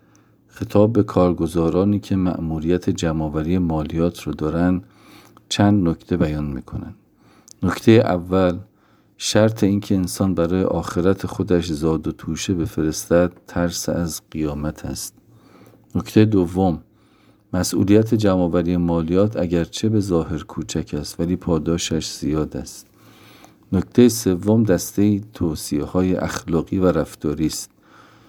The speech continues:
که عبارتند از انصاف، صبر، کسی را از حاجت یا مطالبه منع نکردن، لباسهای تابستانی و زمستانی و برده کاری کسی را نفروختن،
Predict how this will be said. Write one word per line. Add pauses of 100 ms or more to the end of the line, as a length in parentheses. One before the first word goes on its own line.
(180)
که
عبارتند
از
انصاف، (520)
صبر، (720)
کسی
را
از
حاجت
یا
مطالبه
منع
نکردن، (580)
لباسهای
تابستانی
و
زمستانی
و
برده
کاری
کسی
را
نفروختن،